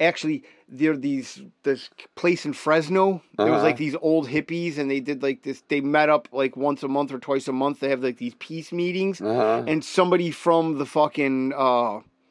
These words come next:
Speaker 1: I don't know if it was a, I think it was a cop from another county infiltrated them.
Speaker 2: Okay.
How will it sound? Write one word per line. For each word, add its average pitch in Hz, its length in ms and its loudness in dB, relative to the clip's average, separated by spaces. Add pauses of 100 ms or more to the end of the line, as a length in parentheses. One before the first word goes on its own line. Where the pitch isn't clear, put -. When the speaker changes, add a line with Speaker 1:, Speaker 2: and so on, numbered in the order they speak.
(880)
Speaker 1:
I 135 320 -2
don't 156 140 2
know 143 80 4
if 131 120 -4
it 131 40 0
was 120 160 -4
a, 117 200 -8 (140)
I 135 80 -8
think 165 180 -4
it 175 60 0
was 165 120 -2
a 156 40 -8
cop 135 420 -4 (100)
from 131 240 -8
another 131 640 0 (760)
county 135 560 0 (340)
infiltrated 190 680 2
them. 214 320 2 (100)
Speaker 2:
Okay. 117 520 0